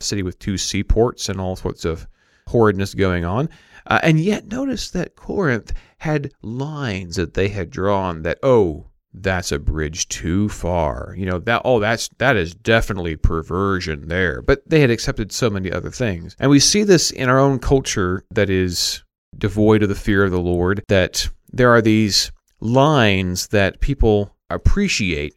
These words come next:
and say, "Oh, anything past that line, that would be reprehensible, that would be bad." Thus, by having that line, that extremity out there that is just so bad and nobody should ever do X, Y, or Z,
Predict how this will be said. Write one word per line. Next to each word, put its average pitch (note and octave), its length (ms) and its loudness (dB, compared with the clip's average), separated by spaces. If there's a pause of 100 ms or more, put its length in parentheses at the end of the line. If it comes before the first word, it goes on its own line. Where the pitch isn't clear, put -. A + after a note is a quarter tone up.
and F#2+ 140 -8
say, G2+ 300 0
"Oh, A#2 200 6
anything D#3 360 0
past F#2+ 320 2
that G2 240 0
line, E2+ 300 -8
that A#2+ 200 -2
would G2+ 140 -2
be F#2+ 80 -6
reprehensible, F#2 680 -4
that A2 480 0
would F2+ 140 -8
be D#2 100 -12
bad." C2+ 600 -6 (340)
Thus, A2+ 500 2 (100)
by G2 260 -4
having C3+ 400 0
that G2 180 -2
line, G2 400 -2
that G2 180 -4
extremity A2+ 720 -2
out G2+ 220 -4
there F#2+ 120 -2
that F2+ 120 -6
is F2 100 -8
just - 320 -4
so B2+ 260 6
bad G2+ 360 2
and F2+ 120 -4
nobody G#2 240 0
should - 160 -14
ever G#2+ 240 -4
do G2 320 -4
X, - 260 -6
Y, F2+ 160 -4
or D#2+ 140 -8
Z, F#2 420 -6